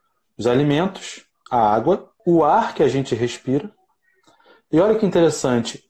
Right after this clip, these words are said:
as emoções que a gente tem. Como eu disse no início, a gente não separa físico de espiritual e de mental, né?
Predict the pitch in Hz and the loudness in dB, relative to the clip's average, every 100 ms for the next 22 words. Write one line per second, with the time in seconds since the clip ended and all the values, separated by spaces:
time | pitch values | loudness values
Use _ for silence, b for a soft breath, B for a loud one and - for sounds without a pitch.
0 | _ 131 127 175 202 165 - 165 185 - | _ -2 2 2 2 0 -2 -2 0 0
1 | 127 131 - 110 107 - - 131 127 123 | 0 -2 -4 -6 -6 -10 -2 0 2 -2
2 | 120 135 131 127 123 123 117 117 131 131 | -2 0 2 2 0 0 0 -2 -2 -2
3 | 139 143 135 - 135 156 143 107 - _ | -2 -2 -4 0 2 2 2 0 -6 _
4 | _ _ _ _ 139 135 117 - 113 104 | _ _ _ _ -2 -2 -4 -4 -4 -2
5 | 110 110 101 - 120 107 - 104 123 127 | -4 -4 -6 -4 -4 -4 -2 0 2 2
6 | 107 104 107 107 101 - 117 135 110 110 | 0 -2 -6 -6 -8 -4 -2 0 -2 -4
7 | 123 | -8